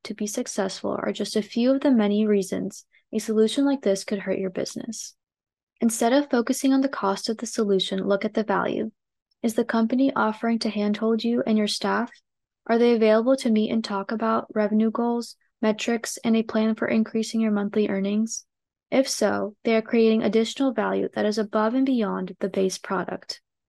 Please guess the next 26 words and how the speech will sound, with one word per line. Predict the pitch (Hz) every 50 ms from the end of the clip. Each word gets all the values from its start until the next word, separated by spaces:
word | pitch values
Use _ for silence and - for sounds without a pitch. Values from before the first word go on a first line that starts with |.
| _ _ _ _ _ _
After | - 233 240 - - 254 233 214
all, | 196 190 196 - - -
any | 226 233 254 294
product | 294 - - 233 220 208 208 214 -
might | 214 208 202 196 -
work. | 202 196 190 - - - - - _ _ _ _ _
The | - 233
question | 233 - 254 254 254 - - 277 240
is, | - 202 190 190 202 - - - _ _ - _ _
will | - 240 240
it | 240 233
scale | - - - 240 226 233 247
with | 254 269 262 -
my | 240 226
business, | 214 - 196 196 190 - 208 - - 214 - - - - _ _ -
and | 233 226 220
will | 220 214 208
the | 214 208
company | 214 - 220 220 226 247 262 269
support, | - 262 220 - - - 202 196 214 - - _ _
teach, | - - 226 220 -
and | - 226 214
grow | - 202 190 185
with | 190 190 180 -
me? | 214 220 226 233 220 - _ _ _ _ _ _ _ _ _ _ -
Conclusion. | - 240 240 226 - 233 220 202 180 - - - 220